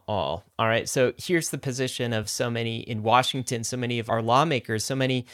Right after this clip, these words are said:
that are kind of outside the crypto space is probably similar to your position in twenty seventeen, your, your pre-conversion position on crypto, which is like, "I don't understand this. Like,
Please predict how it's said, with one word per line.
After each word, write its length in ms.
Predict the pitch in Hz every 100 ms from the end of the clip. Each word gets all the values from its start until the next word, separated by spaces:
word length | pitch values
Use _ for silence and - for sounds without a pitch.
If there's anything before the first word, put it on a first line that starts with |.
| - _
that 160 | 131 117
are 80 |
kind 220 | 117 131 120
of 60 |
outside 420 | - 120 - 120 117
the 80 |
crypto 360 | 113 123 - 107
space 520 | - - 131 143 -
is 240 | 117 113 - - - -
probably 320 | 185 247 226
similar 320 | - 214 202
to 360 | - 196 185 104
your 160 | 147 202
position 420 | 202 147 - 147
in 140 | 143
twenty 240 | 135 147 139
seventeen, 600 | 151 143 120 220 226 117
your, 120 | 123
your 280 | - 160 151 -
pre-conversion 1040 | - 220 226 - 143 120 113 107 107 98 - - - _
position 460 | 151 123 123 - 113
on 140 | 110
crypto, 340 | - 120 127
which 200 | 123 135
is 160 | 147 -
like, 200 | 131 -
"I 80 | 151
don't 140 | 165 139
understand 600 | 147 131 - 135 135 107
this. 300 | 78 - -
Like, 240 | 113 -